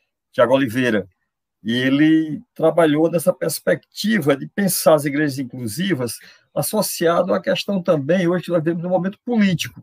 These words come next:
porque hoje religião e política, é, nós estamos vivendo um momento de um embate muito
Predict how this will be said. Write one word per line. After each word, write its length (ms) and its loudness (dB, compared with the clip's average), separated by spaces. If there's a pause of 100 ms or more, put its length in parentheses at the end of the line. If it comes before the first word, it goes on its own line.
porque 640 2
hoje 360 4
religião 520 2
e 60 0
política, 960 -4 (680)
é, 460 2
nós 200 -6
estamos 180 -6
vivendo 280 -2
um 40 -10
momento 400 -4
de 160 -8
um 20 -2
embate 560 2
muito 400 -4